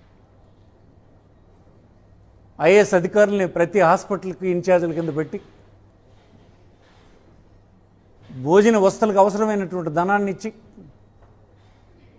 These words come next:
చాలా విజిలెంట్గా ఉండడం వల్ల కొంతైనా నిరోధించగలిసినాం. కానీ అల్టిమేట్గా దేశంలో ఉన్న ప్రజలు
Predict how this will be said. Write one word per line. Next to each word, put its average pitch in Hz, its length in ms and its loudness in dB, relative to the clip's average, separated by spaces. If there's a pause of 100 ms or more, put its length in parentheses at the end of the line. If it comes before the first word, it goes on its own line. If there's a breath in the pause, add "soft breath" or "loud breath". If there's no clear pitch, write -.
(420)
చాలా 180 220 -2
విజిలెంట్గా 214 500 -2
ఉండడం 180 320 -2
వల్ల 180 140 -2
కొంతైనా 165 500 -6
నిరోధించగలిసినాం. 139 800 -10 (180)
కానీ 240 220 -10 (1800)
అల్టిమేట్గా 220 580 -2
దేశంలో 202 420 0
ఉన్న 202 140 -2
ప్రజలు 170 400 -2